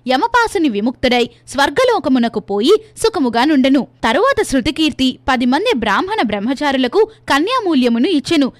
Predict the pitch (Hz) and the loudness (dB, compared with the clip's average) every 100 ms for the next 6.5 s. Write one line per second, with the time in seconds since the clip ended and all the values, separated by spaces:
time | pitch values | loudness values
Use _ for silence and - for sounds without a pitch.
0 | _ 214 208 240 262 240 247 233 240 233 | _ -2 -2 0 -2 0 0 0 0 -2
1 | 226 220 269 269 240 240 320 392 214 233 | -4 -4 -2 0 0 2 2 0 -2 0
2 | 554 571 320 240 247 277 415 - - 240 | 0 0 0 0 0 0 -2 -4 -4 -4
3 | 233 294 302 285 269 254 247 269 202 - | 0 0 0 0 -2 0 0 -2 -6 -12
4 | _ - 233 339 349 330 262 196 220 403 | _ -2 0 0 -2 -2 -2 -2 0 0
5 | 392 311 269 240 226 - 233 214 277 247 | 0 -2 0 0 0 -2 -4 0 0 2
6 | 277 285 262 262 226 | 0 0 0 0 -2